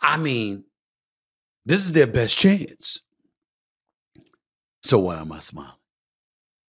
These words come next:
I tell you why I'm smiling. Because as I often tell y'all, what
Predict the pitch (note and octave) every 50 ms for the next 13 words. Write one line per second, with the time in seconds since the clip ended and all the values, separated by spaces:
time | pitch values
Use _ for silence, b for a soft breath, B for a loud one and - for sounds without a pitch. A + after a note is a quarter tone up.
0 | _ _ _ _ _ _ _ _ _ _ _ _ _ _ _ _ _ _ _ _
1 | _ _ _ _ _ _ _ _ _ _ B B B B B B B B B B
2 | _ _ _ - - - - D#3 C#3 G#2 D#2+ - - - - - - - - -
3 | - - - - - - _ _ _ - - _ _ _ _ _ _ _ _ _
4 | _ _ _ - - - _ _ _ _ _ _ _ _ _ _ - - - -
5 | F2+ D#2+ D#2 D#2+ D#2 D2+ D#2+ D2+ D2 - - - F2 F2 G2 G2 - - - D3+
6 | D3 - - - F#2+ D2+ - - - - - _ _ _ _ _ _ _ _ _
7 | _ _ _ _ _ _ _ _ _ _ _ _ _ _ _ _ _ _ _ _
8 | _ _ _ _ _ _ _ F2 E2 D2+ -